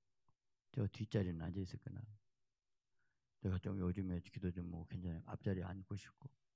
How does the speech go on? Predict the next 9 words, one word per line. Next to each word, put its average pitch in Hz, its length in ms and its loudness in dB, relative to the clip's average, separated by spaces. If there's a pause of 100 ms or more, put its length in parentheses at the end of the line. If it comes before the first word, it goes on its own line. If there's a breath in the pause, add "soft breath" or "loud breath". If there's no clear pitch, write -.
(1300)
말이 139 460 12
되고. 80 240 0 (1500)
아니, 117 540 0
시-, - 380 -14 (260)
오늘 113 300 6
신랑 - 380 2
신부 151 340 0
관계인데, 87 840 -2 (340)
어요, 160 640 -2